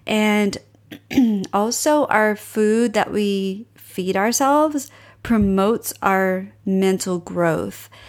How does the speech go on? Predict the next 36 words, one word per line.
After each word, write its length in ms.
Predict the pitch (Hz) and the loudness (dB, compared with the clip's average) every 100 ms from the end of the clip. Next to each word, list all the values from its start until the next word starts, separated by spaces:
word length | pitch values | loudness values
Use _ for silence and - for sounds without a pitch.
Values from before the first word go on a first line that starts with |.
| - - - | -20 -20 -12
And 520 | - 208 208 202 202 - - | -2 2 4 4 2 -2 -8
when 640 | 202 202 226 220 214 202 | -6 -2 0 2 2 0
we 240 | 190 220 226 | 0 -2 -2
feel 420 | - 269 349 359 | -4 0 2 2
better, 640 | 226 190 185 185 185 190 - | 2 2 4 4 2 -2 -6
we 200 | 208 202 | -6 -4
can 240 | 214 247 220 | 0 0 2
have 280 | 220 202 202 | 2 0 0
more 420 | 202 196 202 196 | 0 2 2 2
time 420 | - 226 233 233 | -2 -2 0 2
and 120 | 202 | 2
energy 400 | 190 202 208 233 | 0 0 0 0
to 60 | 220 | -2
focus 380 | 214 185 202 214 | -2 -4 -4 -2
on 80 | 208 | 0
our 180 | 208 | 0
soul 520 | 208 - 190 185 190 190 | 0 0 2 4 4 2
and 120 | 185 | 0
our 120 | 180 | -2
spirit. 640 | 175 - 175 180 202 226 - - - - - | -4 -6 -4 0 2 0 -4 -18 -18 -18 -6
And 240 | 214 208 208 | 0 2 2
we 580 | 208 202 202 196 - - 202 220 | 2 2 0 -2 -6 -14 -14 -14
feel 300 | - 240 262 | -2 2 2
better. 480 | 254 240 240 233 214 | 4 2 4 2 2
Like, 320 | 208 196 - - - | 2 0 -4 -14 -2
I'm 220 | 190 220 | 0 0
all 280 | - 185 196 | 0 0 2
about 280 | 208 190 180 | 2 0 0
the 100 | 190 | -4
holistic 920 | 185 196 190 190 190 202 - 196 185 | -2 0 2 2 2 2 0 -2 -2
approach, 560 | 190 - 190 175 160 - | -4 -4 0 0 -2 -4
mind, 440 | 196 185 190 190 | -2 0 0 0
body, 340 | 175 170 170 175 | 0 0 0 -4
soul, 460 | - 262 254 240 | 0 2 4 4
which 180 | 202 - | 2 -2
is 180 | 190 | -4